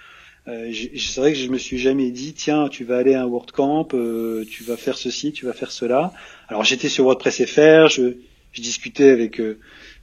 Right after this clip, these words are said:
avec quelques personnes comme ci, comme ci, comme ça pour échanger ou pour trouver de l'aide sur certaines choses, et cetera. Mais c'est vrai que, euh, je me suis forcément plus, euh, plus inséré depuis, euh, quelque temps, depuis que je suis à Nantes en fait finalement, hein,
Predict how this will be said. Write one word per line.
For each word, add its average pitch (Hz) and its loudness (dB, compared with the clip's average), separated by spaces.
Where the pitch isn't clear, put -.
avec 110 -10
quelques 113 -4
personnes 127 0
comme 113 -6
ci, - -14
comme 113 -6
ci, - -10
comme 110 -10
ça 135 2
pour 110 -12
échanger 113 0
ou 123 -2
pour - -14
trouver 113 -4
de 107 -2
l'aide 123 4
sur - -10
certaines 107 -10
choses, 139 4
et 107 -8
cetera. 123 -2
Mais 131 2
c'est 120 -6
vrai 143 0
que, 113 -4
euh, 113 -10
je 113 -10
me 135 0
suis 135 -4
forcément 170 2
plus, 165 -4
euh, 123 -2
plus 131 -6
inséré 147 4
depuis, 131 -4
euh, 117 0
quelque 127 -6
temps, 160 -2
depuis 139 0
que 214 2
je - 4
suis 208 6
à 165 12
Nantes 139 2
en 131 -8
fait 135 -6
finalement, 120 -10
hein, - -20